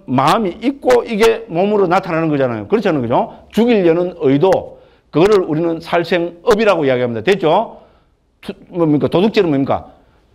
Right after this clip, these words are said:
도둑질 하려는 의도, 의도 있잖아요. 의도가 일어나고 이렇게 하잖아요. 그죠? 그렇죠?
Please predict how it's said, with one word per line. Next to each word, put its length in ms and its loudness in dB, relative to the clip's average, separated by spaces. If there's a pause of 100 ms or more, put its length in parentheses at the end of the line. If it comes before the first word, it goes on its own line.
(140)
도둑질 420 0
하려는 640 0
의도, 520 0
의도 340 4
있잖아요. 540 -2
의도가 440 2
일어나고 720 0 (480)
이렇게 240 -2
하잖아요. 300 0
그죠? 400 0
그렇죠? 500 0